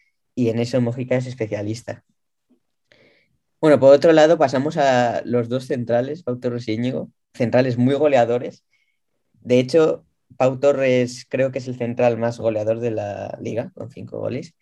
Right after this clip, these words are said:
Y bueno, que este finde han, eh, sobre todo Íñigo, ha dado la victoria a su equipo contra el Español. No sé qué pensáis sobre estos dos jugadorazos.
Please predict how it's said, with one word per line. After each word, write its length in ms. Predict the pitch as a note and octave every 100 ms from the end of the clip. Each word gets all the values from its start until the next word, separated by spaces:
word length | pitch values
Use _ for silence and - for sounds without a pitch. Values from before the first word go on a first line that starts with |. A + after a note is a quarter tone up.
| _ _ _ _ _ _ _ -
Y 80 |
bueno, 240 | G#2 A#2+ G#2+
que 80 | A2+
este 180 | A#2+
finde 380 | B2 B2 B2 C3+
han, 800 | B2+ B2+ A#2+ A#2+ A2+ A2 B2+ C3 _ _ _ _ _ _ _ _ _ _ _ _ _ _
eh, 60 | A#2+
sobre 180 | B2 A2+
todo 240 | A#2 B2
Íñigo, 560 | B2+ C3 C3+ D3 D3+ C#3+
ha 180 | A#2 B2
dado 180 | B2 B2
la 100 | A#2
victoria 1000 | A2+ - A#2+ A2+ A2 G#2+ G#2 - B2 -
a 120 | - -
su 100 | G#2
equipo 400 | B2+ B2 G2+ _
contra 320 | - G#2 G2
el 120 | F#2+ G2
Español. 540 | - G2+ A2 A2+ A2+ _ - A2+ _ _ _
No 100 | -
sé 100 | A#2
qué 120 | B2
pensáis 300 | A2+ G#2+ A2
sobre 580 | A2 G#2 G2 F#2+ F#2 -
estos 240 | B2 A2 G#2+
dos 120 | G#2+
jugadorazos. 680 | G2+ G2 G#2+ A2 A2+ A#2+